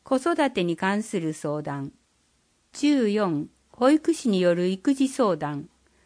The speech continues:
祝日と年末年始を除く第二、第四金曜日、午後一時から三時、市民会館二階、レインボーホールで。予約が必要です。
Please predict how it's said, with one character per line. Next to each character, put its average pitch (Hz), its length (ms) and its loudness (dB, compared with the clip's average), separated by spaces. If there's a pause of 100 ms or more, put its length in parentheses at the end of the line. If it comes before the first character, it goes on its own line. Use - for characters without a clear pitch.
(300)
祝 285 320 0
日 294 280 0
と 262 280 2
年 277 220 4 (220)
末 285 140 2
年 285 200 4
始 208 160 -4
を 170 120 2
除 170 340 -2
く 170 300 -8 (320)
第 262 280 2
二、 240 320 -2 (160)
第 277 280 2
四 277 240 2
金 254 320 0
曜 175 280 -2
日、 - 180 -14 (680)
午 277 200 4
後 247 160 4
一 240 280 -2
時 254 120 -2
か 165 160 -2
ら 160 160 -4
三 226 380 -2
時、 139 240 -12 (760)
市 - 200 2
民 320 240 8
会 277 260 0
館 165 200 -2
二 165 220 -2
階、 180 400 -4 (200)
レ 220 200 4
イ 311 80 6
ン 294 120 4
ボ 269 200 4
ー - 20 -4
ホ 214 220 2
ー - 40 -4
ル 143 80 -6
で。 147 220 -10 (1080)
予 202 120 2
約 269 280 0
が 254 120 2
必 - 280 -8
要 220 220 0
で 202 140 -4
す。 - 280 -20